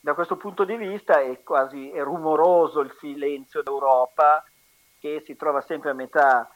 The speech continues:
del guado e non riesce quasi mai ad avere, cioè a, non riesce mai a rep-, citare la parte di terzo incomodo,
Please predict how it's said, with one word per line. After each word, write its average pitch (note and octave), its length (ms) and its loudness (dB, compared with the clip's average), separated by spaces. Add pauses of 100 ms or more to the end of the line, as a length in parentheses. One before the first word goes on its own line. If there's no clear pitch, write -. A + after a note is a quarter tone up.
(180)
del D#3 200 -4
guado D3+ 520 4
e - 20 -10
non C3 140 -12
riesce D3 240 -12
quasi C3+ 320 -8
mai C#3+ 580 -4
ad D#3 540 2
avere, C#3+ 760 -4
cioè E3 300 -6
a, D#3+ 360 4 (1800)
non E3 160 -8
riesce F3+ 240 -8
mai E3+ 420 0
a D#3 160 2
rep-, F3 300 -6 (100)
citare E3 380 0
la D3 100 0
parte D3 460 2
di B2 160 -20
terzo C#3 320 -8
incomodo, C3 880 -6